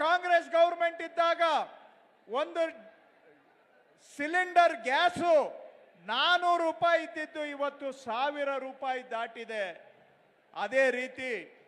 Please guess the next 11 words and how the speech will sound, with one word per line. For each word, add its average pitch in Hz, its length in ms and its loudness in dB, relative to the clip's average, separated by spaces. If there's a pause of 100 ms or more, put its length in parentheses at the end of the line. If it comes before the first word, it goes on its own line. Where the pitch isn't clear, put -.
(280)
ನೀವು 254 260 -4 (300)
ಎಣ್ಣೆ, 277 320 -6 (300)
ಬೇಳೆ, 269 420 0 (360)
ಸಿಮೆಂಟು, 269 600 -6 (240)
ಸ್ಟೀಲು, 294 580 0 (760)
ಸಾಮಾನ್ಯರು 320 1080 0 (140)
ಬಳಸುವ 320 480 0 (680)
ಪ್ರತಿಯೊಂದು 349 800 0 (220)
ಐಟಮ್ 349 400 -2
ಮೇಲೂ 330 260 4 (180)
ಕೂಡ 294 180 -4